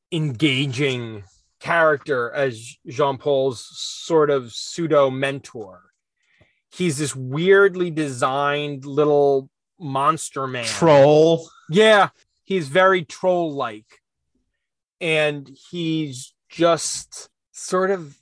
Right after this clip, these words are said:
Speaker 1: there to abuse Jean-Paul and scream about what Azrael should be.
Speaker 2: And it's always the same thing.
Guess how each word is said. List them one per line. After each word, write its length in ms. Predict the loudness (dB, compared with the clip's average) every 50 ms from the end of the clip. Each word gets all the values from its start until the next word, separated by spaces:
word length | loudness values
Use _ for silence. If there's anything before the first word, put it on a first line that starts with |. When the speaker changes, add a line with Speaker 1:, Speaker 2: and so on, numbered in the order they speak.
| _ _
Speaker 1:
there 800 | _ -20 -20 -16 -4 -2 0 0 2 2 4 4 4 4 4 2
to 420 | -2 -6 -2 0 2 2 2 2 -2 _ _ _ _ _ _
abuse 640 | -8 -8 -8 -8 -8 -4 -2 -2 0 -2 -4 -4 -2
Jean-Paul 920 | 0 0 0 0 -2 -6 _ -4 -2 -2 0 0 0 0 0 -2 -2 -4
and 380 | -6 -8 -10 -10 -10 -14 -18 -20 _ _ _ _ _ _ _ _
scream 480 | -14 -14 -12 -6 -2 -2 0 2 2 2
about 500 | 0 2 2 2 2 4 4 2 2 0 -6 _ _ _ _ _
what 640 | -20 -20 -10 -4 -2 -2 -2 -4 -8 _ -20 -20 -20 -20 _ _ _ _ _
Azrael 640 | 0 0 0 2 2 2 2 4 4 4 4 2 2
should 380 | -2 -6 -6 -4 -4 -4 -4 -2
be. 420 | -2 -2 -2 -2 -4 -8 -12 _ _ _ _ _ _ _ _ _ _ _ _ _ _ _ _ _ _ _ _ _ _ _
Speaker 2:
And 240 | 0 2 2 2
it's 260 | 2 0 -2 -4 -10 -8 -2
always 480 | 2 4 4 4 4 4 2 2 0 -2
the 140 | -6 -8 -8
same 320 | -8 -8 -8 -6 -8 -6
thing. 400 | -6 -6 -6 -6 -8 -12 -18 _